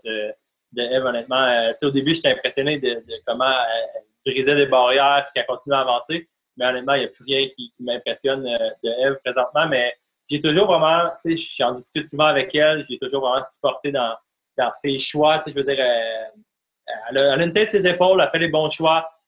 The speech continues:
Euh, elle a, elle a un bon parcours jusqu'à maintenant. D'aller justement en collégial, ça va, ça va être, euh, utile pour elle. Après ça, ça va à l'université. Euh, je suis vraiment, je suis vraiment juste fier, content de, de, de ce qu'elle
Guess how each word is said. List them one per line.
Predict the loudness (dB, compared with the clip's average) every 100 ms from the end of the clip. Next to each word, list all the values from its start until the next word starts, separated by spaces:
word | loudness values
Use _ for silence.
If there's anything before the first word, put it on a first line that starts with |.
| _
Euh, | 0
elle | 2 2 2
a, | 0 0 0 2
elle | 0
a | 0 -2
un |
bon | -2 0 0
parcours | -2 -2 -4
jusqu'à | -2 -2
maintenant. | -2 -4 0 0 0 -2
D'aller | -4 -4
justement | -6 -6 -4 -2
en | -2
collégial, | -6 -4 0 0 2
ça | -2
va, | -2 -2 -4 -6 -10
ça |
va | -8
être, | -8 -10
euh, | -14 -14 -16
utile | -10 -8 -4
pour | 0 2
elle. | 2
Après | 0 -4
ça, | -6 -4
ça | 0
va | 0
à |
l'université. | -2 -2 -4 -4 -4 -4 -6 _ _ -10
Euh, | -4 0 0 -2
je | -6 -10 -12 -14 -18 _ _ _ _ _ _ _ _ _
suis | -4 0
vraiment, | 2 2
je | 0
suis | -6 -18 -18 -4
vraiment | 0 2 2 0
juste | -8 -12 -20 _ _
fier, | _ 0 2 4 2
content | 0 0 2 0
de, | 0
de, | -4 -6 -6 _ _ _ -10
de | -8
ce |
qu'elle | 0 -2